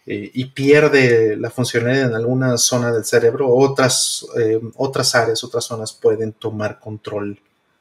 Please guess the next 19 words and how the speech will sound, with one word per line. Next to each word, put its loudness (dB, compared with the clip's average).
y -4
reemplazar -2
la -6
función -2
que -6
se -6
perdió. 0
Entonces 0
eso 4
te 0
dice -2
que -2
no -2
es -2
que -2
haya 0
una -4
función -6
fija, -6